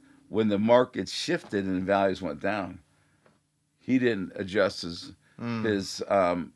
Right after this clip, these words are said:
Speaker 1: his playbook. So I'm going back to him. I'm like, "Hey," I had four meetings with him. Finally, the fifth time I got together with him, I said, "We're done, dude."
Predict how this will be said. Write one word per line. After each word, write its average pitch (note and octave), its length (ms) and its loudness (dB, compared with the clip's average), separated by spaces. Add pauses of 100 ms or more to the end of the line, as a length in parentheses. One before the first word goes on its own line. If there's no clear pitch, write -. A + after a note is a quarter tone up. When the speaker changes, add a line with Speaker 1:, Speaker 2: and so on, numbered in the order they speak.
Speaker 1:
his G2 200 -4
playbook. C3 500 -2 (640)
So - 300 2
I'm A2 260 0
going C3+ 300 4
back A#2 300 4
to A#2+ 100 -4
him. F#2+ 100 0
I'm F2+ 160 0
like, F2 200 -2 (120)
"Hey," F2 280 -4 (500)
I G2 100 2
had A2+ 240 4
four C3+ 380 -2
meetings C#3 400 4
with C3+ 120 -2
him. B2+ 60 -2
Finally, A#2 300 6
the G2+ 60 0
fifth B2 260 -4
time B2 100 0
I G2 100 2
got G2 200 2
together G#2 260 0
with G2+ 120 -2
him, F#2+ 80 -2
I F#2 40 -2
said, G2 160 -6
"We're G2 120 -2
done, F2+ 260 0
dude." E2+ 240 -4